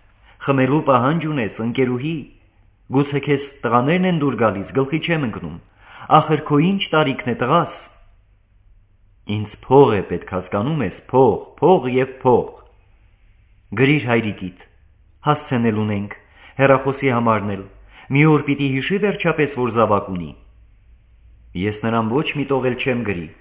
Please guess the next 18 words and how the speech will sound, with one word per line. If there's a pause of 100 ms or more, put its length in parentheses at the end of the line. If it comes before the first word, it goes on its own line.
(580)
շատ
էլ
լավ
գիտես։ (1040)
Նա
ինձ
վաղուց
է
մոռացել,
չէ, (120)
վրաս
խաչ
է
քաշել, (480)
ոչ
կգրեմ,
ոչ
կզանգեմ,